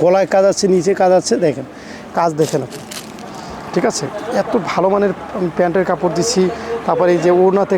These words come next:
কাটওয়ার্কের কাজ করা থাকবে, বিভিন্ন রকমের কাজ ভাই, শেষ নাই কাজের। তারপরে আপনি ওই পাশটা আসেন ভাই,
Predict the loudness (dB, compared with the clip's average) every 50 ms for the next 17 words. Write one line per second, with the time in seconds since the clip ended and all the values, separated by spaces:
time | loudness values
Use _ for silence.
0 | 0 0 -2 0 0 -2 -2 -2 -4 -2 -2 -2 -2 -2 -2 -2 0 0 -2 -4
1 | -4 -2 0 0 0 0 -2 -8 -14 -12 -10 -8 -6 -4 -6 -4 0 2 4 4
2 | 6 6 6 6 4 4 4 2 2 2 2 0 0 0 0 -2 -2 -2 -2 -2
3 | -2 -2 -2 -2 -4 -4 -6 -8 -10 -14 -14 -12 -8 -6 -2 2 2 2 4 2
4 | 0 -2 -2 -2 -2 0 -2 -2 -2 -4 -8 -10 -12 -12 -12 -12 -12 -12 -12 -6
5 | -2 0 0 0 0 2 2 2 0 0 0 0 0 2 2 0 -2 -2 0 -2
6 | -4 -4 -2 -2 0 0 0 -2 -4 -4 -2 -2 -4